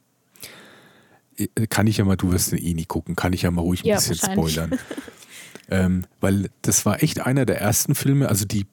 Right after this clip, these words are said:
Speaker 1: die mir so irgendwie bewusst waren, wo, wo quasi die, die Story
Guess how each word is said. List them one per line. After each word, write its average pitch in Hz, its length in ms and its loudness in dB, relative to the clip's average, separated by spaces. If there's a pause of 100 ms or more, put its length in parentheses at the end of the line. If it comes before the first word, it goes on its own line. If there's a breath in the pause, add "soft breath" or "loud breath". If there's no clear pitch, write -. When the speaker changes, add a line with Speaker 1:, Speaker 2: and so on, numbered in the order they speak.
Speaker 1:
die 107 100 0
mir 135 320 4
so 123 340 2
irgendwie 101 340 0
bewusst 104 500 0
waren, 101 360 2 (540 loud breath)
wo, 98 320 4
wo 101 220 0
quasi 95 640 0
die, 92 320 0 (140)
die 95 80 0
Story 135 800 2